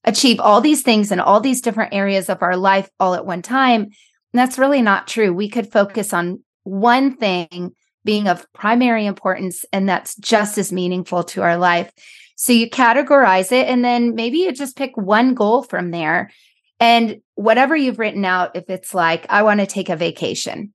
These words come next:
My goal is to get out somewhere. I wanna take a vacation." Narrow it down to, where do you wanna go? What do you wanna do while you're on vacation? How do you wanna spend your time? Are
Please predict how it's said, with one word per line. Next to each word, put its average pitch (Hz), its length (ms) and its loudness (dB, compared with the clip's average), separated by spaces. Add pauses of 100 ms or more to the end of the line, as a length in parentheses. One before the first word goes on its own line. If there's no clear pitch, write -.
(120)
My 190 160 0
goal 190 240 4
is 175 240 2
to 190 80 -4
get 180 160 2
out 175 180 0
somewhere. 175 220 0
I 170 80 2
wanna 170 180 0
take 175 180 -12
a 175 60 -8
vacation." - 540 -8 (280)
Narrow 254 380 6
it 262 160 4
down 233 400 2 (120)
to, 190 640 0
where 214 360 0
do 233 100 -4
you 233 140 0
wanna 196 260 -2
go? 196 540 -2
What 196 260 -6
do 233 100 -6
you 220 160 -4
wanna 208 280 0
do 233 260 0
while 220 220 4
you're 185 120 0
on 175 140 -2
vacation? 170 520 -8
How 185 160 2
do 196 60 0
you 208 80 0
wanna 208 200 4
spend 180 240 -6
your 170 100 -6
time? 180 460 0
Are 190 180 -2